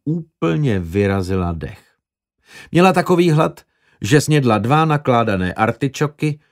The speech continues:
špagety aglio, olio e peperoncino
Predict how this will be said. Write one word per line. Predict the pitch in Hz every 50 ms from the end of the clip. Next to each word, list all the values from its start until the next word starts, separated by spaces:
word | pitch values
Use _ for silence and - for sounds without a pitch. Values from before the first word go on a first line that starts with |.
| _ _ _ _
špagety | - - - - - 185 170 147 156 147 - 143 135 -
aglio, | - 156 160 151 147 147 147 139 135 127
olio | - - - 147 143 135 131 127 120 - -
e | 110
peperoncino | 98 - 113 98 - 104 98 87 87 - - 135 139 147 156 156 -